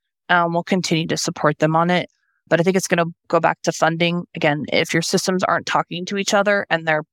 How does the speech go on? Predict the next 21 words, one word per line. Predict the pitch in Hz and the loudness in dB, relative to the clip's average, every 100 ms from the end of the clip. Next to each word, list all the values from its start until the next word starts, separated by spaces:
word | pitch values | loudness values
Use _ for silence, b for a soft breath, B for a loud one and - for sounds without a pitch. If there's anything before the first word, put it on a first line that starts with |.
| _ - | _ -6
fifteen | - 175 - 175 170 | -2 -2 0 0 2
years | 165 165 | 0 2
old | 160 170 180 - _ - | 2 0 -2 -10 _ -4
or | 185 175 | 0 2
older | 170 170 196 | 2 2 0
or | 175 | 0
you | 170 170 - | 0 -2 -4
homegrown, | - 190 185 170 175 196 - _ _ - | -2 0 2 2 0 -2 -8 _ _ -2
they | 170 | 0
may | 180 | 2
never | 165 147 147 | 2 0 0
talk | - 151 | -2 -4
to | - 151 | -4 -8
each | - 151 | -4 -2
other. | - 143 | 0 0
And | - 170 | 0 -2
that | 165 - | -2 -2
A | 175 | -4
P | 170 175 | -2 0
I | 151 | 0
is | 156 | -2